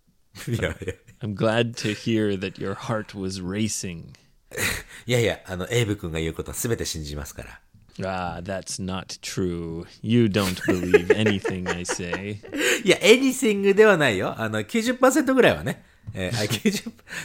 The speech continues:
Speaker 1: 二十パーセントぐらいは信じますよ。大丈夫ですよ。うん。
Speaker 2: Ninety percent?
Speaker 1: <laughs> いや、
Speaker 2: Oh, that's
Speaker 1: 二十、
Speaker 2: pretty good.
Speaker 1: な-、まあ、じゃあ九十でね。うん。ありがとうございます。
Speaker 2: Ah,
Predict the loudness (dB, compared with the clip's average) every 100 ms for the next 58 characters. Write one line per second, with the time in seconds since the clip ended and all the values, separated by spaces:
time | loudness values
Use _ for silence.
0 | -4 0 2 4 4 4 4 4 4 2
1 | 0 -2 -2 -2 -6 0 2 2 0 -4
2 | -16 -16 -6 -4 -2 0 2 2 2 0
3 | -2 0 -2 -4 -6 -12 -20 _ _ -10
4 | -8 -8 -8 -10 -8 -6 -6 -8 -10 -10
5 | -10 -10 -8 -8 -8 -10 -10 -10 -6 -4
6 | -4 -2 -4 -4 -8 -12 -12 -14 -16 -18
7 | -20 -18 -16 -14 -16 -18 -20 -20 -20 -14
8 | -10 -10 -10 -12 -14